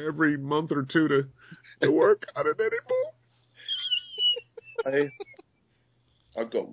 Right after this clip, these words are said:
Speaker 2: one question. Um, I heard with Tell-,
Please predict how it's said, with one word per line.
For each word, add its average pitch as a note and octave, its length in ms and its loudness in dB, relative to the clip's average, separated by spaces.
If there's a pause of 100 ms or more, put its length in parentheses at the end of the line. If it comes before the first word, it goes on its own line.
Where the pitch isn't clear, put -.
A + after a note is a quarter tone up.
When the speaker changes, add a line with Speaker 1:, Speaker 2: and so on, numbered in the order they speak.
(120)
Speaker 2:
one G2+ 300 -6
question. F2+ 560 -6
Um, G#2 400 2
I A2 60 0
heard D3+ 280 4
with C#3 180 4 (1040)
Tell-, A2+ 340 2